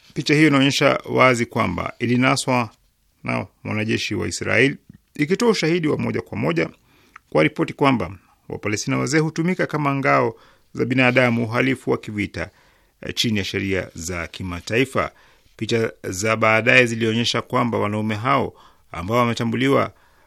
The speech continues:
uh, walipigwa risasi na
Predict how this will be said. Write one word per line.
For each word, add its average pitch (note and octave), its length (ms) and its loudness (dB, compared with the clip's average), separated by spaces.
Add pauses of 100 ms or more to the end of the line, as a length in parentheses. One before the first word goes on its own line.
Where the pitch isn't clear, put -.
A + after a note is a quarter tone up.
(120)
uh, F#2+ 520 -4 (560)
walipigwa A#2 640 2
risasi G3 640 0
na B2+ 380 0